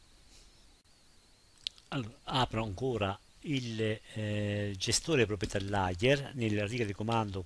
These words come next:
con, inserendo layer, e quindi vado a, quindi a selezionare, mm, tasto destro del mouse in quest'area, nell'area elenco layer, quindi viene aperto il menu di scelta rapida, il menu contestuale,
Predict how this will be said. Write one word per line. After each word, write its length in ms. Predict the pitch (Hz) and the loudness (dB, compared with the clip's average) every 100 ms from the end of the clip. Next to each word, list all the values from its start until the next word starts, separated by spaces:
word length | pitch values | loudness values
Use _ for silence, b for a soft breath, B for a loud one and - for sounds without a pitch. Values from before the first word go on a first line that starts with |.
| - | -6
con, 500 | 117 110 104 98 101 - - | -4 -4 -4 -4 -4 -8 -12
inserendo 520 | 131 104 101 104 95 | -6 -4 -2 -2 -2
layer, 640 | 98 95 90 90 127 147 - B B B B B B B B B - - - - | 0 0 0 0 0 0 -8 B B B B B B B B B -20 -20 -20 -6
e 220 | 151 143 - | -4 -4 -10
quindi 500 | - 165 120 - 113 | -2 2 2 0 -4
vado 420 | 110 127 113 107 107 | 6 8 8 8 6
a, 180 | 107 - | 6 0
quindi 720 | - 117 101 - - 110 107 | -4 -2 -2 -6 -6 -4 -2
a 320 | 101 101 98 | -4 -4 0
selezionare, 840 | - 117 - 131 117 104 101 101 - - | 0 0 -2 0 2 2 0 -4 -10 -16
mm, 640 | 127 117 110 107 104 101 98 | -12 -10 -8 -8 -8 -8 -8
tasto 360 | - 131 - 110 | -2 0 0 0
destro 340 | 110 107 - | -2 0 -2
del 160 | 101 104 | -4 -4
mouse 420 | 110 101 101 - | -2 0 0 -2
in 80 | 98 | -4
quest'area, 680 | 101 92 - 95 98 117 123 | -4 -4 0 0 0 0 -2
nell'area 1000 | 131 98 98 98 101 104 104 101 98 95 | -2 0 2 4 4 4 2 0 0 -2
elenco 460 | 104 101 104 98 113 | -2 0 0 0 0
layer, 640 | 110 90 92 104 151 147 120 | 0 2 0 2 0 0 -12
quindi 280 | - 107 101 | -8 -4 -4
viene 320 | 101 120 101 | 0 2 2
aperto 460 | 98 110 101 - - | 2 4 2 2 -6
il 60 | 92 | -6
menu 380 | 101 107 110 113 | -4 -4 -6 -6
di 140 | 101 | -4
scelta 460 | - - 101 - 104 | -2 0 -2 -4 -2
rapida, 580 | 101 92 - 123 147 120 | 0 0 -2 0 0 -2
il 80 | |
menu 220 | 104 98 90 | -6 -6 -6
contestuale, 840 | 101 95 - - 87 90 135 | -6 -4 -4 -4 -6 -2 -2